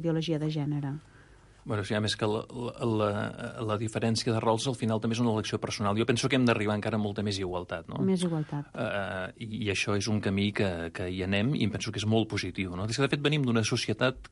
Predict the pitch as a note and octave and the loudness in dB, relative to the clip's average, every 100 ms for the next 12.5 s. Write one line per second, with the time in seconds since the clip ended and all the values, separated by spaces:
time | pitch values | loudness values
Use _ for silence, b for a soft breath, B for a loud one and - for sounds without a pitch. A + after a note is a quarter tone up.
0 | - A#2 G#2 G2+ - - - G#2+ G2+ G#2+ | -6 -2 0 -2 -6 -8 -4 0 2 2
1 | A#2 G#2 G2+ G#2 G#2 G2+ G2 G#2+ G#2 G#2 | 2 0 0 0 2 2 2 2 2 2
2 | G2+ G#2 A2 G#2+ G2 G2 G2 - G2+ G2+ | 2 2 2 0 0 0 -2 -2 -2 0
3 | A2+ G#2+ G#2+ G2 G2 A2+ C3+ G#2 F#2+ - | 0 0 -2 -2 -2 -2 0 0 -2 -2
4 | F#2+ F#2 F#2 G2 C#3 - B B B B | -2 -2 -2 0 -2 -4 B B B B
5 | B - G#2+ G#2 G2 G#2+ G#2 F#2+ G2+ A2 | B -4 -2 -2 -2 0 0 -2 0 2
6 | G#2 A2 A#2 A2+ A2+ A2+ - - A2 A2+ | 2 2 2 2 2 2 0 -2 0 2
7 | A#2 - A2 G#2+ G2+ G2+ A#2 B2+ G2 G2 | 0 -2 -2 0 0 -2 0 0 -2 -2
8 | F#2 F#2 A#2+ B2+ F#3+ E3+ A2+ A2 A2+ A#2+ | -4 -2 -2 0 0 2 2 4 4 2
9 | - C#3 C3+ B2+ C3 A#2+ A2 G#2+ G#2 A#2 | -2 0 0 2 2 2 2 0 0 2
10 | A2 A2 G#2 G#2 A2 G#2 G#2 G2 - A2+ | 2 2 0 0 -2 -2 0 0 2 2
11 | A2 A2+ A#2+ - C#3 A#2+ A2+ G2+ F#2+ F#2+ | 2 0 -2 -2 0 2 2 2 0 0
12 | G2+ F#2+ C3+ D3+ | 0 0 0 -2